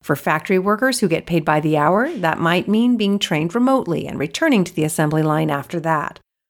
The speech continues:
For other employees, it could be a full-time remote position or something that's more of a hybrid combination of remote and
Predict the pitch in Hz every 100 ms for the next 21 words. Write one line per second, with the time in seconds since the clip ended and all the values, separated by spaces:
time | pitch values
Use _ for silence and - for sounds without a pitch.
0 | _ 170 151 151 147 - 180 170 220 247
1 | 233 226 254 220 247 240 254 240 262 269
2 | - 202 185 175 160 156 160 156 165 240
3 | 269 254 156 165 - 311 247 170 165 160
4 | 143 156 196 202 190 214 220 214 214 214
5 | 202 226 277 254 185 156 156 143 196 -
6 | 143 156